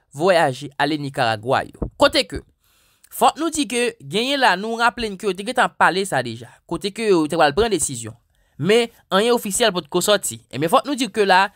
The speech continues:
nòt ofisyèl la li menm li sòti nouvèl politik sa, li adopte, kote ke peyi lèzetazini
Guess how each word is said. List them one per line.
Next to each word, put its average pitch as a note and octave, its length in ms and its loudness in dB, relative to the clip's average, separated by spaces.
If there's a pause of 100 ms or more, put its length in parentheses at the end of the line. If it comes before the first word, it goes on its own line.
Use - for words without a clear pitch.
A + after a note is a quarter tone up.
(200)
nòt F3+ 280 -4
ofisyèl A3 420 -2
la F3 100 4
li E3 160 -2
menm F3+ 160 -4
li D#3 80 -8
sòti D3 460 -6 (260)
nouvèl A3 240 4
politik A3+ 400 -4
sa, F#3 120 4
li F3 160 -8
adopte, F3+ 440 0
kote B3 320 0
ke - 140 -14 (680)
peyi F3 220 4
lèzetazini A#3 640 2